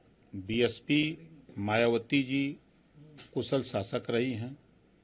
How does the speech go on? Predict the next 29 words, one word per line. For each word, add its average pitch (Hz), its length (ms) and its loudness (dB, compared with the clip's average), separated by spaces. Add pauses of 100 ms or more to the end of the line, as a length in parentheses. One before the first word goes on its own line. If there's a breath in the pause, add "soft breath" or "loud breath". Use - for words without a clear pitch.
(220)
तेरह 139 260 8
प्रांतों 135 500 2
में 143 80 4
उनकी 135 220 -2
पार्टी 110 380 0
का 120 120 0
जनाधार 101 580 -4
है। 123 240 -8 (640 soft breath)
देश 156 380 8
में 175 120 2
एक 151 160 -2
बड़ा 127 180 6
चेहरा 92 340 -6
है, - 160 -16 (1500)
विपक्ष 143 480 8
को - 160 4
चाहिए 143 400 4
कि 175 180 0
मायावती 127 520 4
जी 156 140 -2
को 165 140 0
प्रधानमंत्री 127 640 -2
का 127 120 0
चेहरा 117 340 -2
मान 107 220 -4
करके 120 340 -4
उनको 214 300 0
मना 127 240 2
लें। 98 200 -6